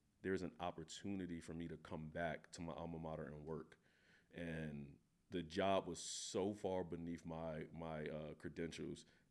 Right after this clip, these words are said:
that I would literally, she told me basically, like, "You would have to be okay with being overqualified for this job for a couple of years,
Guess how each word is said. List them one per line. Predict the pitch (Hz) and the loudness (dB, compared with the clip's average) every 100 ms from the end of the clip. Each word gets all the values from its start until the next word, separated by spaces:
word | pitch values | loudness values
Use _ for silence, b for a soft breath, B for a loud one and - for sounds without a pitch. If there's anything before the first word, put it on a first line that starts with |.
| - | 0
that | 82 80 - | 2 2 0
I | 82 | 2
would | 92 98 | 4 4
literally, | 87 95 92 87 87 | 2 2 2 0 -2
she | - | -4
told | 101 113 | 4 4
me | 101 | 4
basically, | 87 90 85 85 85 | 2 2 0 -4 -2
like, | 80 80 87 | -2 -4 -4
"You | 92 | -2
would | 101 - | -2 -2
have | - 87 82 | -2 -2 -2
to | - | -8
be | 80 - | -8 -2
okay | 85 - 85 78 - - b b b b b b - | -4 -2 -4 -4 -6 -10 b b b b b b -4
with | 87 85 80 | 0 2 2
being | 87 80 - | 0 0 2
overqualified | 90 85 80 82 78 76 78 78 | 2 2 0 0 0 0 -2 -2
for | 78 | -4
this | 80 73 | -6 -6
job | 78 76 76 - _ - | -6 -4 -6 -8 _ -10
for | - 80 80 | -2 0 0
a | |
couple | - 87 85 80 | 0 -2 0 -2
of | |
years, | 78 80 73 73 78 | 0 0 0 -2 -6